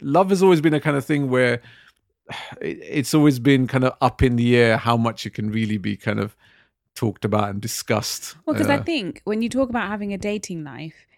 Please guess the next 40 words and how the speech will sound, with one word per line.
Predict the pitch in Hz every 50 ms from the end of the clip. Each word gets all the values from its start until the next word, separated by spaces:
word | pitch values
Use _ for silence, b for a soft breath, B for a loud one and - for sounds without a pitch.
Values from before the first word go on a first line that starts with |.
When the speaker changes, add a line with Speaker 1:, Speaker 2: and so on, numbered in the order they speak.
| _ _
Speaker 2:
it | - 196 190
be-, | -
almost, | - 202 220 220 208 - _
almost | 226 233 220 226 226 -
becomes | 226 - 220 208 196 -
synonymous | 220 202 208 208 220 214 208 202 -
with | 196
having | 185 190 196 185 180 185 180 165
a | - 170
sex | - - 220 208 - - -
life. | 160 143 139 147 - _
And | - - 117
Speaker 1:
Yep. | 110 101
Speaker 2:
that | - 196 202 -
is | 202 196
something | - 196 185 180 - 180 170
that | 170 156 -
we're | 170 170 175
not | 180 185 175 -
allowed | 175 175 170 175 170
to | - 175
have | 160 165 175 175 180
or | 185 - 175
talk | 180 208 214 226 -
about. | 208 165 139 123 - _
Speaker 1:
Yes. | 113 113 107 - - - -
Speaker 2:
And | - 196 190 190
so, | - - 208 185 180 180 180 -
uh, | - - 185 - -
everyone | 190 196 190 208 208 208 202
gets | 202 202 196 -
a | 202
bit | - 262 254 254
nervous | 262 254 254 247 226 226 -
about | 190 190 180 -
talking | - 190 180 175 - 180
about | 175 175 170 - 165
dating. | - 185 175 180 185 - - 185 180 180 190 180 b b b b b b b b
And | - 185 190 180 175 165
because, | 180 - 190 190